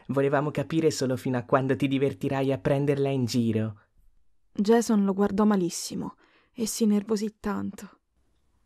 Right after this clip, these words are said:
Speaker 2: Ma non gli rispose solamente perché in quel momento arrivò il preside, con la nuova insegnante di matematica.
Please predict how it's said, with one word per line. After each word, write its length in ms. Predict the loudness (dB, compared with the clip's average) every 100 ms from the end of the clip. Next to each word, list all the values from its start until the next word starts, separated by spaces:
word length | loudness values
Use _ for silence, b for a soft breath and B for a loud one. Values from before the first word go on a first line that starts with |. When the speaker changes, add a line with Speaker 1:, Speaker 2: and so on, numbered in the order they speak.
| _ _
Speaker 2:
Ma 160 | 6 8
non 120 | 10
gli 140 | 10 10
rispose 500 | 8 8 8 8 4
solamente 540 | 4 6 6 6 4
perché 300 | 2 0 0
in 100 | 2
quel 160 | 4 4
momento 440 | 4 4 4 2
arrivò 340 | -2 -2 0
il 120 | -2 2
preside, 640 | 2 2 2 2 0 -2 _ _ _ _ _ _
con 200 | 2 6
la 80 | 8
nuova 260 | 8 6 4
insegnante 500 | 2 4 6 6 6
di 100 | 4
matematica. 760 | 2 2 0 0 -6 -8 -10